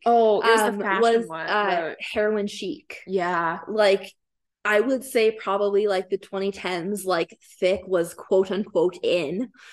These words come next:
Speaker 2: Um,
Speaker 1: Yeah.
Speaker 2: and now that heroin chic look is coming back into fashion and, like,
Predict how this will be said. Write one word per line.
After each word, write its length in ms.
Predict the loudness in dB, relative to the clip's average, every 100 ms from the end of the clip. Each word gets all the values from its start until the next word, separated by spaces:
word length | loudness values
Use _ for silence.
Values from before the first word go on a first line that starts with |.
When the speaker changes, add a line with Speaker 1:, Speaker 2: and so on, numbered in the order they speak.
| -20 _
Speaker 2:
Um, 460 | 2 2 0 -2 -4
Speaker 1:
Yeah. 140 | -2
Speaker 2:
and 160 | 0 0
now 160 | 0
that 180 | 0 -2
heroin 480 | -2 -2 0 -2 -6
chic 300 | -8 -8 -6
look 300 | 0 0 0
is 140 | -4 -8
coming 320 | -8 -8 -6
back 440 | -6 -6 -8 -16 -8
into 280 | -6 -6 -6
fashion 600 | -2 -2 -4 -8 -8 -10
and, 140 | -10
like, 320 | -8 -8 -8